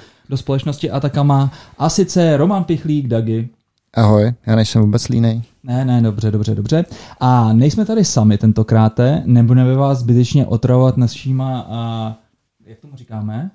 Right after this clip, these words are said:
Speaker 1: Vážně, nevážně?
Speaker 2: Převážně, nevážně.
Speaker 1: Převážně, nevážně.
Speaker 2: Mlá-, mlácení, prázdné slámy,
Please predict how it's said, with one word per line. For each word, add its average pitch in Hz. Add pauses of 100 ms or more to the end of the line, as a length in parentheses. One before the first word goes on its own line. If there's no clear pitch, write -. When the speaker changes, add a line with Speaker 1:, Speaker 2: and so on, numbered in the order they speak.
Speaker 1:
Vážně, 120
nevážně? 117 (680)
Speaker 2:
Převážně, 120
nevážně. 120
Speaker 1:
Převážně, 127
nevážně. 110 (160)
Speaker 2:
Mlá-, -
mlácení, 139 (120)
prázdné 131
slámy, 127